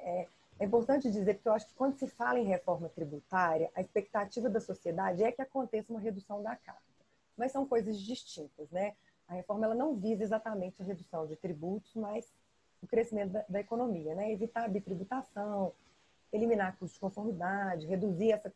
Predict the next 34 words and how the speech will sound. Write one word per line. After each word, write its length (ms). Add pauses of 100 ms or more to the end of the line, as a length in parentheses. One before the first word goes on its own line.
complexidade 760
da 100
estrutura 500
de 100
arrecadação 560
que 100
acaba 500
gerando 400
um 60
custo 320
pra 100
sociedade. 560 (720)
E 60
eu 160
vi 160
no 120
seu, 240
no 80
seu 140
projeto 400
que 60
tem 160
uma 80
espécie 400
de 100
garantia, 880 (640)
é, 320
de 120
que 80
não 180
haverá 320
aumento 600
da 200
carga 540